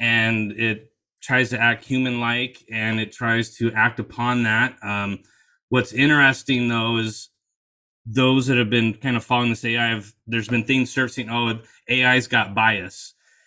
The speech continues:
And people said, "No, it doesn't have bias. It just depends on all the information that was thrown in there." So if you only throw in certain bits of information, did you create the bias, or does the A I have bias? And, um, to me, that's interesting because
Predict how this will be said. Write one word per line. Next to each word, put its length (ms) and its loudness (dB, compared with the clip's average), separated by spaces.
And 160 2
people 180 4
said, 120 2
"No, 100 6
it 80 4
doesn't 220 4
have 200 2
bias. 300 2
It 80 -10
just 180 -6
depends 420 0
on 160 2
all 140 4
the 100 0
information 580 -2
that 100 -6
was 160 -6
thrown 260 0
in 80 2
there." 140 4
So 160 -4
if 100 -6
you 80 2
only 160 0
throw 400 -2
in 300 2
certain 360 2
bits 240 -2
of 60 -4
information, 1080 -4
did 160 -4
you 120 0
create 360 2
the 80 -2
bias, 600 2
or 160 -2
does 120 -4
the 140 -6
A 120 -2
I 80 0
have 340 -4
bias? 460 -4
And, 240 -6
um, 420 -2
to 100 2
me, 140 6
that's 240 2
interesting 480 0
because 560 -2